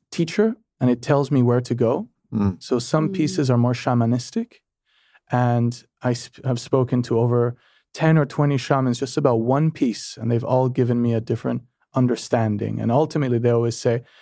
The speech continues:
Speaker 1: "What you're doing is bigger than you think. Be careful." So
Speaker 3: Hmm.
Speaker 1: I don't have the answers, but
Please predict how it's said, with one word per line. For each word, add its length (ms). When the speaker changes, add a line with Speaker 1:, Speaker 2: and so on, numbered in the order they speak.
Speaker 1:
"What 100
you're 80
doing 160
is 100
bigger 280
than 180
you 100
think. 500
Be 100
careful." 520
So 240
Speaker 3:
Hmm. 60
Speaker 1:
I 100
don't 260
have 240
the 160
answers, 600
but 180